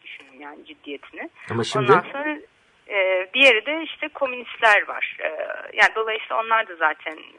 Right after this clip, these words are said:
Speaker 1: Zyuganov onların lideri ayrı bir alem. Yani ciddiye alınabilecek herhangi bir şekilde yani ciddiye al-, alınmayı geçtim. Beğenmemeyi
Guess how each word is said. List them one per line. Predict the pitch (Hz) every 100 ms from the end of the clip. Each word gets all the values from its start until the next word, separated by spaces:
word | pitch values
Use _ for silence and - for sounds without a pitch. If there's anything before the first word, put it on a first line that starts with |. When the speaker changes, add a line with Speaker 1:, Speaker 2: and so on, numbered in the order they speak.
| 175 170
Speaker 1:
Zyuganov | 180 175 165 165
onların | 165 160 156 156 160
lideri | 165 160 156 -
ayrı | - 165 156 156
bir | - - - - - _ _ -
alem. | 151 139 156 302 - - -
Yani | 214 220 214
ciddiye | - - 247 320
alınabilecek | 294 262 262 254 247 269 277 - - - _ _ _ _ _ _ -
herhangi | 220 202 247 285 262
bir |
şekilde | - 240 - 220
yani | 233 220
ciddiye | - 202 226 254
al-, | 226 226 -
alınmayı | 190 208 220 240 294
geçtim. | 240 202 - 185 -
Beğenmemeyi | 202 220 240 233 226 214 208 196